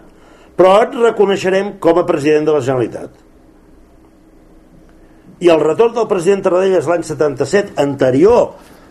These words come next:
a la Constitució, significa, de tota la història de la transició espanyola,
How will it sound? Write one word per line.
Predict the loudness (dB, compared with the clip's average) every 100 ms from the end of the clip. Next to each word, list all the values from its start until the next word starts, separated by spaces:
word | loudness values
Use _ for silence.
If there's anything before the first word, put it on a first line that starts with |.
| -8
a | 0 2
la | 2
Constitució, | -2 -2 -2 0 2 2 2 -2 -18 -20 -20 -20
significa, | -2 0 2 0 0 0 0 -2 -12 -20 -6
de | 2 2 4
tota | 2 4 0
la | 0
història | 0 0 2 0
de | 0
la | -2
transició | -4 -2 -2 2 2
espanyola, | 0 0 2 4 2 0